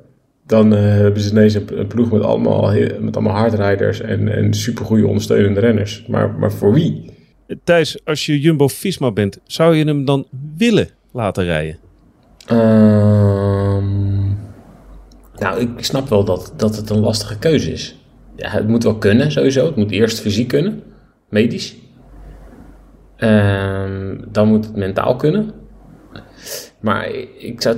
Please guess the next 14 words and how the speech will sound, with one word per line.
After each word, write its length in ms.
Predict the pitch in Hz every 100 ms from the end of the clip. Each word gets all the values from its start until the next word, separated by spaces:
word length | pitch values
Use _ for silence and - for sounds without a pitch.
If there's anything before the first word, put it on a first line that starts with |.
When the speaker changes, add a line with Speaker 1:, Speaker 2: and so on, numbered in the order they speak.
| -
Speaker 1:
toch 300 | 156 156 -
neigen 600 | 113 131 139 127 104 104
naar, 400 | 98 95 98 101 104 - - _ _ _
ja, 380 | - 123 104 - - -
liever 300 | 113 104 101
wel. 320 | 110 - -
Want 200 | 101 101 - -
als 180 | 113 -
je 60 |
hem 200 | 113 107
niet 220 | 110 202 -
laat 180 | -
rijden, 420 | - 98 101 113 - - - - - - _ _ _ _ -
dan 360 | 110 120 117